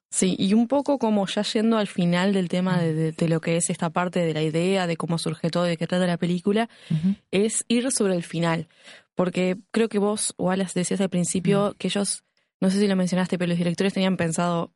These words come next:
Speaker 1: filmar mucho más,
Speaker 2: Sí.
Speaker 1: ¿no? Creo que lo dijiste.
Speaker 2: Sí.
Speaker 1: Y bueno, a, a través de lo que sucede, fue como un golpe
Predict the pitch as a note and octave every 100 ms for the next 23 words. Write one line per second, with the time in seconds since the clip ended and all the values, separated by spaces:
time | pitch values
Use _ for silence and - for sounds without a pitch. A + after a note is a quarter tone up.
0 | _ D#3+ D#3+ E3 E3 F3+ E3+ E3+ E3+ G#3+
1 | - - C#3+ D3+ F3 G3 F3+ E3+ E3 F3+
2 | - G#3 F3 C#3 D3 - - F3+ F#3 F3
3 | F3 - - F3 F3 F3 F#3 F#3+ F3+ F#3+
4 | - G3 F#3+ G3 G#3 - _ - _ _
5 | - E3+ F3 F3+ F3+ F#3 F#3+ F3 F#3+ A3